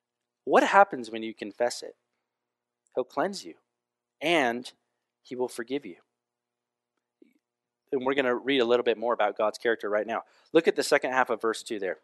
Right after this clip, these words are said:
Jonah chapter four, verse two. "For I know that you are a gracious and merciful God, slow to anger and abundant in loving kindness, one who relents from doing harm." In other words, he, he doesn't wanna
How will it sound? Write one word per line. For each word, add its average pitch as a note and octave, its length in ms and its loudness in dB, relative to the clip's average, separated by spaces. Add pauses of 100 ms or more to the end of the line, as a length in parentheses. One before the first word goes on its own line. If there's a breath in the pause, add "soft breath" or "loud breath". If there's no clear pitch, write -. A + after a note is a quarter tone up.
Jonah A#2+ 240 -4
chapter A2+ 300 -2
four, G#2+ 200 -6
verse G2+ 240 -8
two. G2 220 -8 (1900 loud breath)
"For C#3+ 140 8
I D#3 120 10
know C#3+ 540 6 (140)
that B2 220 6
you C3 180 2
are B2 140 8
a G#2+ 80 2
gracious A#2+ 800 -4 (560)
and G#2+ 380 -4
merciful G#2 460 -8
God, F2 280 -4 (440)
slow B2 800 2
to - 180 -12
anger F2 480 -16
and G2 80 -16
abundant G2 360 -8
in F#2+ 80 -12
loving G2 220 -10
kindness, G#2 460 -16 (560)
one F3 160 2
who F#3+ 120 -4
relents D3 380 2
from A#2 180 -10
doing A#2+ 200 -2
harm." A2 220 0
In A2 80 -2
other A#2 140 0
words, A#2 180 -2
he, A2+ 160 -8
he B2+ 100 -10
doesn't C#3+ 320 2
wanna A#2 360 -2